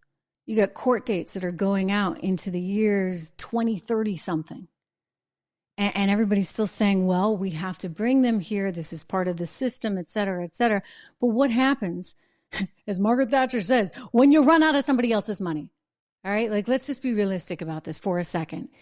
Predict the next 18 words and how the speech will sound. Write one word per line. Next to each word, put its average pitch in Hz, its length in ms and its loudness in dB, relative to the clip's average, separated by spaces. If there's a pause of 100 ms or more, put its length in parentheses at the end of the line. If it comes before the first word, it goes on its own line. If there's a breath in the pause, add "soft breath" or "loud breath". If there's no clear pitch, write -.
(400 soft breath)
Any 302 460 6
other 269 160 4
country 226 480 -2
anywhere 277 340 4
in 240 80 2
the 208 80 0
world 214 320 0
actually 247 360 -2
has 202 280 -4
restrictions 196 500 -8
on 165 140 -8
this, - 180 -10
right? 190 140 -8
You 202 60 -18
can't 226 180 -6
just 196 160 -8
show 214 260 2
up 185 220 -2